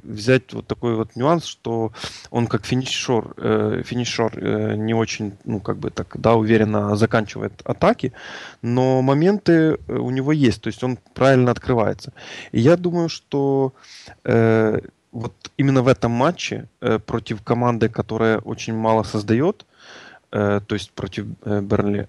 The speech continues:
э, Роджерс попробует, э, Балотелли, э, ну, по крайней мере, если бы я был на его месте, я бы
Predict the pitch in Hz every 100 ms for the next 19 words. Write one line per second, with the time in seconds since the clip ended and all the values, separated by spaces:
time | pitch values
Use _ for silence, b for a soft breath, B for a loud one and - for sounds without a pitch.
0 | - 107 104 101 101 101 101 107 151 139
1 | 127 117 - 135 131 127 120 - - 110
2 | 104 110 117 - 160 170 120 110 B B
3 | B B - 107 104 101 101 98 98 -
4 | - 117 - - 131 123 120 110 90 117
5 | 110 107 104 104 104 104 147 - 110